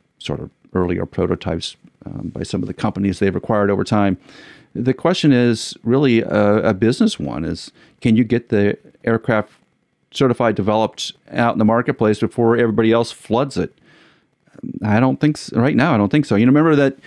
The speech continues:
they talked about moving the production of Jaunt up to Canada, and I think that kinda made sense 'cause they got tax credits to be in Canada, and Canada is trying to promote those industries. But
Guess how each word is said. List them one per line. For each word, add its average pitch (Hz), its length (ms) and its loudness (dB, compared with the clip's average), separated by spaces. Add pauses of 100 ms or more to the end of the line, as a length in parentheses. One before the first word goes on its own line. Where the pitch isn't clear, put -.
(240)
they 143 80 2
talked 220 240 0
about 170 180 2
moving 151 300 4
the 135 80 2
production 131 560 2
of 113 500 2
Jaunt 127 400 0
up 110 140 -2
to 113 80 -4
Canada, 117 600 2 (840)
and 117 280 0
I 127 80 0
think 190 200 -2
that - 120 -4
kinda 87 220 -4
made 85 180 -4
sense 95 260 -2
'cause 98 140 -4
they 95 80 0
got 90 200 0 (760)
tax - 340 -6
credits 92 340 -4
to - 60 -8
be 87 160 0
in 87 80 -2
Canada, 90 420 -2
and 87 500 -6
Canada 90 320 -6
is 87 100 -8
trying 95 220 -4
to 87 60 -4
promote 110 380 0 (360)
those 113 160 2
industries. 120 420 2
But - 160 -2